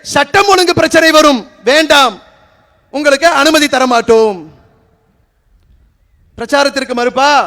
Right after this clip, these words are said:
சரி, வீடு வீடாக சென்று மக்களை சந்தித்து இந்த இணை வைத்தலுடைய விபரீதத்தை கொண்டு போய் சேர்ப்பிப்போம் என்று சொல்லி வீடு வீடாக சென்றார்கள். ஒவ்வொரு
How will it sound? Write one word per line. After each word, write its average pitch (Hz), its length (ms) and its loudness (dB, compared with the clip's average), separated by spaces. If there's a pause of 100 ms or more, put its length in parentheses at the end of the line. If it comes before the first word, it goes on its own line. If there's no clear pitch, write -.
(1200)
சரி, 294 220 -2
வீடு 370 200 0
வீடாக 349 360 0
சென்று 302 260 -4
மக்களை 392 280 -2
சந்தித்து 330 360 -6 (320)
இந்த 320 120 0 (680)
இணை 349 200 0
வைத்தலுடைய 339 440 0
விபரீதத்தை 403 460 -2
கொண்டு 339 220 -6
போய் 320 180 -6
சேர்ப்பிப்போம் 320 420 -2
என்று 285 200 -8
சொல்லி 277 180 -2 (340)
வீடு 440 300 4
வீடாக 359 400 2
சென்றார்கள். 247 440 -4 (960)
ஒவ்வொரு 453 300 4